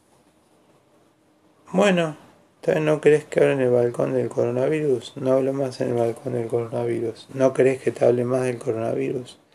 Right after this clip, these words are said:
No te hablo más del coronavirus. ¿No querés que a la mañana te diga esto? No te lo digo.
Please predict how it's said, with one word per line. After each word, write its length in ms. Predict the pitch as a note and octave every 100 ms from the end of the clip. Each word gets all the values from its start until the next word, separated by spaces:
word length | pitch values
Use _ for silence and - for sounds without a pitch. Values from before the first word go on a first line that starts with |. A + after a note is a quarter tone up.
| _ _ _ _ - _ _ _
No 280 | E3+ G3 G#3
te 160 | G#3 G3
hablo 200 | G3 F#3+
más 200 | E3+ C#3
del 140 | B2
coronavirus. 760 | B2 A#2 A#2 A#2 A2+ A2 G#2+ G#2+
¿No 180 | B2+
querés 240 | B2+ C3+ B2+
que 120 | B2+
a 40 |
la 60 | A#2+
mañana 420 | A#2+ B2+ B2+ B2
te 160 | A#2 -
diga 140 | D#3+
esto? 400 | F3+ F#3 - D3 -
No 240 | C#3 D#3
te 120 | C#3+ C#3
lo 140 | C#3+
digo. 400 | C#3 B2+ A#2+